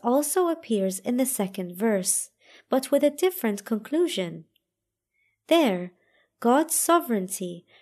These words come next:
refers to his giving of life, causing death, and determining the cosmic order. In this verse draws a different conclusion on the basis of God's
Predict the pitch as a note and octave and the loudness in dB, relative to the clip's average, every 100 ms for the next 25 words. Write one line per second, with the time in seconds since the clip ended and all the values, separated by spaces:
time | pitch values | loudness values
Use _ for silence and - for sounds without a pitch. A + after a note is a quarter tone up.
0 | _ A3+ B3 - B3+ D4+ D4+ - F#3+ G3+ | _ -2 -2 0 2 2 0 -4 -4 2
1 | C#4 F4 - - C4 F#3+ F#3+ F3 F3+ - | 2 2 -4 2 2 2 -4 -6 -10 -6
2 | G#3 B3+ E4+ A3 F3 - - _ _ _ | -4 -2 -2 -2 -6 -14 -18 _ _ _
3 | _ _ _ _ - G#3+ F#3+ G3 F3+ F3+ | _ _ _ _ -4 -2 -2 -4 -6 -2
4 | D4+ B3+ F3+ - - _ _ _ _ _ | 0 0 -2 -10 -14 _ _ _ _ _
5 | - D4 C#4+ D4 - F#4 F4 A#3 G3 F#3+ | -2 2 2 0 0 2 4 2 0 -2
6 | A3 - G#3 F#3+ F#3 F#3 - C#4 B3+ F#3+ | -4 -4 -4 -4 -6 -2 2 4 4 0
7 | F3 E3+ _ _ _ _ _ _ _ _ | -4 -8 _ _ _ _ _ _ _ _
8 | _ _ _ _ _ _ C4 E4 F#4 F4 | _ _ _ _ _ _ 2 4 4 2
9 | - A#3+ G3+ F3+ - - - - _ - | -2 -2 0 -2 -8 -14 -20 -20 _ 4
10 | C4 C4 C4 B3 - D4 D4 F4+ F4 D#4+ | 6 6 2 -2 0 0 2 0 0 -4
11 | C#4+ B3+ A#3 F#3+ F#3 F3 - G#3+ G#3+ G#3+ | -4 0 0 0 -4 -6 -6 -2 -2 0
12 | A3+ C4 C4 E4 - G#3+ - G#3+ G#3 G#3 | 2 0 0 -4 -4 -6 -4 -2 0 -2